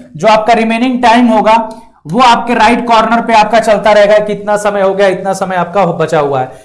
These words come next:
ठीक है, typing test will be automatically submit हो जाएगा, आप जानबूझ के उसको submit नहीं कर सकते हो, अपने आप वो submit होगा जैसे ही आपका time जो है complete होगा।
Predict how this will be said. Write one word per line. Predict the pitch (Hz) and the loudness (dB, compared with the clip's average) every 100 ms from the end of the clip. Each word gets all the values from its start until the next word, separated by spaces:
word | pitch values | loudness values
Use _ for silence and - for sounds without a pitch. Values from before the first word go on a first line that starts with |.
| _ | _
ठीक | 247 247 | -4 -2
है, | 208 | 0
typing | 226 226 262 254 | 2 2 0 -4
test | 254 254 | -4 -2
will | 247 | -2
be | 240 | 0
automatically | 220 214 226 226 226 233 247 247 | 0 0 -2 -4 -4 -2 -2 0
submit | 226 220 190 | -2 -2 -6
हो | 208 | -2
जाएगा, | 202 196 | 0 2
आप | 196 196 - - _ _ _ _ - | 2 0 -10 -20 _ _ _ _ -6
जानबूझ | 170 220 220 247 | 0 0 0 -2
के | 247 | -2
उसको | 233 233 | -2 -2
submit | 226 233 214 220 | -2 -2 -2 -4
नहीं | 214 180 | -6 -4
कर | 165 | -4
सकते | 135 127 127 | -4 -12 -12
हो, | 117 117 _ _ 165 | -14 -16 _ _ -4
अपने | 190 233 247 | -2 0 2
आप | 247 247 | 2 2
वो | 247 | 0
submit | 240 214 214 220 | 0 -2 -2 -2
होगा | 220 240 | 0 0
जैसे | 214 208 226 | 0 0 0
ही | 220 | 2
आपका | 202 214 | 2 0
time | - 202 285 277 - - _ _ | -2 0 -2 -6 -14 -20 _ _
जो | 156 247 | 0 2
है | 277 | 4
complete | 247 226 226 202 | 2 -2 -4 -2
होगा। | 170 131 120 | -4 -4 -6